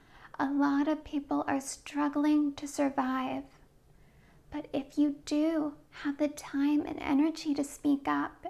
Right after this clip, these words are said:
and you notice injustice, call out that injustice.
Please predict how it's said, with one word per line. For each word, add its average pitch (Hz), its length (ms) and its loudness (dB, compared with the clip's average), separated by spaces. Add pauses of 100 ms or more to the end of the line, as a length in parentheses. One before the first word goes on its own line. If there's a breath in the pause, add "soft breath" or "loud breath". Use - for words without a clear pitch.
(140)
and 277 160 6
you 277 80 10
notice 277 480 2
injustice, - 880 -4 (760 soft breath)
call 302 360 2
out 294 320 2 (120)
that 269 240 0
injustice. - 840 -4